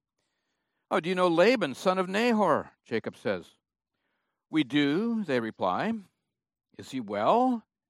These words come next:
"Yes, he is well, and here comes his daughter Rachel with some of his sheep, even now." Gold bricking is a term that describes the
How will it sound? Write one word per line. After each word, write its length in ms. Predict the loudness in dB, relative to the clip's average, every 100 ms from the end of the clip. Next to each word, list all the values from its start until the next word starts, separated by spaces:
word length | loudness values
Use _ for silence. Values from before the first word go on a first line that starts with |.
| _ _
"Yes, 440 | 0 2 2 -2 -6
he 100 | -6
is 200 | -6 -6
well, 380 | 0 2 2 -2 -10 -6
and 160 | -2
here 120 | 0 2
comes 220 | 0 -2
his 160 | -6
daughter 320 | 0 0 2 -2
Rachel 400 | -2 -4 -4 -4
with 140 | -4
some 220 | 0 0
of 140 | 0 -2
his 160 | -6
sheep, 340 | -8 -8 -6 -8 _ _ _
even 400 | -6 -4 -4 -4
now." 480 | -4 -2 -4 -8 -18 _ _ _ _ _ _ _ _ _ _ _ _ _ _ _ _ _ _ _ _ _ _ _ _ _ _ _ -4
Gold 420 | 0 0 -2 -4
bricking 680 | -2 -2 -2 -4 -6 -16 -18 _ _ _ _ _ _ _
is 220 | -2 0 0
a 80 |
term 520 | -6 -6 -4 -2 -2 -2
that 200 | -4 -2
describes 840 | -8 -8 -6 2 4 4 0 -6
the 140 | -8